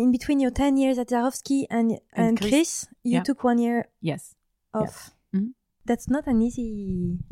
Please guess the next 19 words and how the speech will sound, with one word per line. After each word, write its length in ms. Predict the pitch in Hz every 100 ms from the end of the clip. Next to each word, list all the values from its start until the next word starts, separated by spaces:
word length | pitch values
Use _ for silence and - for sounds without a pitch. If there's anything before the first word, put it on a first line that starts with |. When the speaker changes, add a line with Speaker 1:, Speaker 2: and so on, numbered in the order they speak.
| - 214
Speaker 1:
an 180 | 202 202 247
easy 160 | 262
path, 320 | 311 - 180 - - _ - 175
is 60 | 175
it? 120 | 185
Speaker 2:
Um, 120 | 185 185 247
Speaker 1:
I 20 |
mean, 140 | 247 254
it's 100 | -
not 140 | 320
so 80 | 277 247
easy 140 | 240 330
to 40 | 262
say 160 | 254 226 - -
because 200 | - 294 254
you 60 | 233
had 80 | 220
a, 100 | 208 -
a 100 | 202